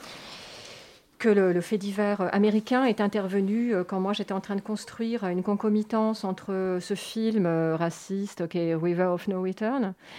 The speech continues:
et, euh, la concomitance de Linda Brown qui est hors champ de l'art, le fait que Marilyn représente ça. Bon, il se trouve que dans le texte, il y a aussi, euh, Andy Warhol qui représente Marilyn à ce moment-là, alors que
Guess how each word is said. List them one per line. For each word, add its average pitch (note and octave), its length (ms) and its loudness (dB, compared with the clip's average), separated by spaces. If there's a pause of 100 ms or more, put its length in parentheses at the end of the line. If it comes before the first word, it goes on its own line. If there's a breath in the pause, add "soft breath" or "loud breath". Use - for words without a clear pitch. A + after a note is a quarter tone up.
(220 loud breath)
et, A3+ 380 4
euh, E3+ 200 -2
la E3+ 120 -2
concomitance G3+ 680 -2
de F3+ 80 -2
Linda G3 320 2
Brown G3 340 -2
qui - 120 -6
est - 80 -4
hors F#3+ 160 -2
champ F#3 200 -4
de E3+ 80 -2
l'art, A3 340 0
le E3 80 -2
fait E3+ 220 -8
que D#3 440 -6 (460 loud breath)
Marilyn E3+ 520 -2
représente F3+ 440 -2
ça. A3 280 0
Bon, E3 120 0
il D#3+ 40 -2
se - 80 -10
trouve F#3+ 120 -4
que F#3+ 100 -8
dans F3 100 -4
le F3+ 60 -4
texte, F#3+ 300 -8
il E3+ 60 -6
y - 20 -2
a - 40 -2
aussi, F#3+ 480 -4
euh, D3+ 240 -2
Andy E3+ 200 -4
Warhol A3+ 420 -2
qui F#3 120 -14
représente F3+ 440 -8
Marilyn G3+ 340 -2
à F3+ 80 -2
ce - 120 -6
moment-là, F3+ 300 0
alors E3+ 200 0
que D#3+ 200 -2